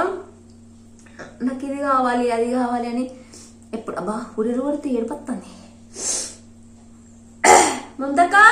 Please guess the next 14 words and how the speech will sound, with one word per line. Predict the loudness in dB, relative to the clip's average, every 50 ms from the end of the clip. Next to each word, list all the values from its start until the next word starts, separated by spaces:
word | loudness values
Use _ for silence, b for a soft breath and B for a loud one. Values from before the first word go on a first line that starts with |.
| 8 8 8 8 6 4 2 0 -2 -4 -6 -6 -8 -10 -12 -14 -18 -12 -8 -4
ఏడున్నావు | -4 -2 -2 -2 0 -2 -2 -2
మమతక్క? | -2 -4 -4 -4 -8 -8 -8 -8 -8 -10 -10 -16 -20 -20 -20 -20 -20 B B B B B B B B B B -20 -20 -20 -20 -20 -20 -20 -20 -20 B B B B B B B B B -20 -20 -20 B B B B B B B B B -20 -20 -20 -20 -20 -20 -20 -20 -20 -20 -20 -18 -14 -10
కన్నా | -6 -4 -2 -2
వీళ్ళతో | -2 -2 -4 -6 -10 -16 B B B B B B -10 -8
ఇప్పుడు | -4 -2 -2
నేను | -2 -2 -2
ఉల్లిగడ్డ | -2 -2 0 0
కూడా | 0 0 0 0 0 -2 -2
చేసిన | -2 -2 -4 -4 -4 -6 -8
అనుకో, | -6 -6 -6 -6
మమతకి | -6 -6 -6 -6 -6 -6 -6 -6 -6 -8 -12 -14 -10 -6
ఇదే, | -4 0 0 0 0
"నేను | 0 0 0
గోత్తి, | 2 2 0 0 -2 -6 -6 -8